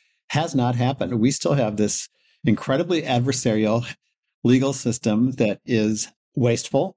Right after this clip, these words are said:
I mean, it's just terrifically expensive. It unfairly compensates people, and it just really, really drives behavior. It drives,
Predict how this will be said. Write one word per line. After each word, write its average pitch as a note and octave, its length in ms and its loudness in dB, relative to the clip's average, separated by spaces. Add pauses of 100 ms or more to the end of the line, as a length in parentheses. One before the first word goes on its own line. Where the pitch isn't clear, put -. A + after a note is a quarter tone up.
(140)
I D#3+ 100 0
mean, A2+ 180 4
it's G#2+ 120 0
just - 320 -6 (160)
terrifically C3 760 0 (160)
expensive. A2+ 800 -2 (120)
It A#2 220 0
unfairly C3 600 0
compensates G#2 760 -2
people, A2+ 580 0
and A2 140 2
it A2+ 120 0 (120)
just B2 320 -4
really, A#2+ 560 4
really A2 420 2
drives G#2 720 -2 (680)
behavior. G#2+ 640 0
It A2 120 0
drives, G#2+ 520 0